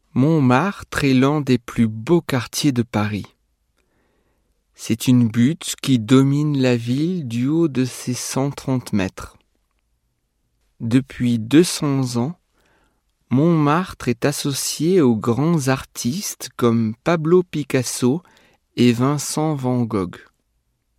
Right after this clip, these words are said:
Les artistes aimaient s'installer dans cet endroit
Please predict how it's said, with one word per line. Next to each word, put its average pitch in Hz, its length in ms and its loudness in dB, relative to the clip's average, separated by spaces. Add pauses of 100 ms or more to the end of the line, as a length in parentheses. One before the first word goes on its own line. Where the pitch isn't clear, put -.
(800)
Les 139 260 0
artistes - 720 -4 (320)
aimaient 160 360 2
s'installer 139 800 0
dans 117 240 0
cet - 380 -6
endroit 113 440 -2